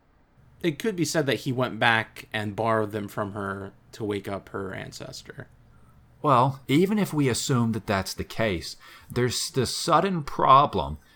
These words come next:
Speaker 2: that somebody from the distant past who has a stronger claim to the throne than she does,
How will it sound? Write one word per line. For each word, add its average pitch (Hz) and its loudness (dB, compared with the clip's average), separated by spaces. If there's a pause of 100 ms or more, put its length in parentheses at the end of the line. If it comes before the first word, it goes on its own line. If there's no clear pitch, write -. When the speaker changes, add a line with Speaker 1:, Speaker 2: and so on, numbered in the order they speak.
(140)
Speaker 2:
that 110 -2
somebody 143 2
from 110 0
the 98 2
distant 139 -2
past 87 -2
who 104 -2
has 131 0 (280)
a 117 0
stronger 165 4
claim 127 2
to - -4
the 110 0
throne 123 4
than 98 0
she 175 -4
does, 76 -4